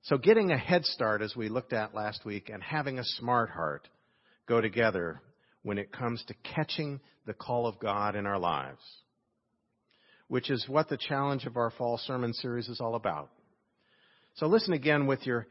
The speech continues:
head and your innermost self, your heart, as I read just portions of the text again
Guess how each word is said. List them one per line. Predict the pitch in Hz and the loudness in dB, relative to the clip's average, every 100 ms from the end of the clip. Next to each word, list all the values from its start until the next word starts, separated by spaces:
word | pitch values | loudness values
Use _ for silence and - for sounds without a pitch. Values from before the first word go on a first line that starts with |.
| _ | _
head | - 165 151 135 - - _ _ _ _ _ _ - | 4 8 8 6 -10 -20 _ _ _ _ _ _ -4
and | 147 175 185 175 147 120 _ _ | 2 4 4 4 0 -6 _ _
your | - 123 - | -6 -4 -2
innermost | 160 175 156 147 143 - - - | 0 2 2 2 0 -6 -12 -14
self, | - - 120 82 - - - | -8 0 0 0 -8 -20 -14
your | 117 107 | -10 -4
heart, | - 139 - - - _ _ _ _ _ - - | 4 4 4 -8 -20 _ _ _ _ _ -18 -8
as | 120 | -2
I | 123 | 0
read | 123 143 156 131 - _ _ | 0 2 0 -2 -20 _ _
just | 131 - | -6 -6
portions | - 165 156 151 131 | 2 4 4 0 -4
of | 131 | -6
the | 120 | -6
text | - 139 - - | -6 -6 -6 -8
again | 110 107 98 98 | -4 -2 -2 -6